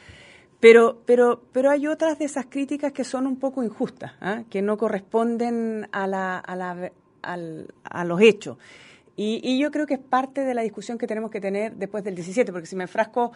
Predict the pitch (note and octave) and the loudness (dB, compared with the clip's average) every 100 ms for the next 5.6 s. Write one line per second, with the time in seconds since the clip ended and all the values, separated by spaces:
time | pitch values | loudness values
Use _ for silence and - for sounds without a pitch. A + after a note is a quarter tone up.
0 | - - F#3 F3+ F3+ F3+ - A3 A3 G#3+ | -12 -2 2 4 4 2 0 0 2 2
1 | G3+ F#3+ F3+ - F3 F#3 G3+ G#3+ G#3 G3 | 2 2 2 -2 -4 -2 -2 -2 -2 -4
2 | F3 F#3 G#3 G3+ F#3+ G3 G3+ G3 G#3 A3 | -4 -4 -2 0 0 -2 -4 -4 -4 -6
3 | G3 G3 - F#3+ F#3 G3 F#3 F#3+ G#3+ G#3 | -8 -10 -8 -8 -10 -12 -8 -6 -6 -6
4 | F#3+ G#3 G#3 G3 F#3 F#3+ G3+ G3 F3+ G#3+ | -8 -10 -10 -10 -8 -4 -4 -6 -8 -6
5 | G#3+ G3 F#3 F3 G3 G3+ | -6 -4 -4 -4 -6 -6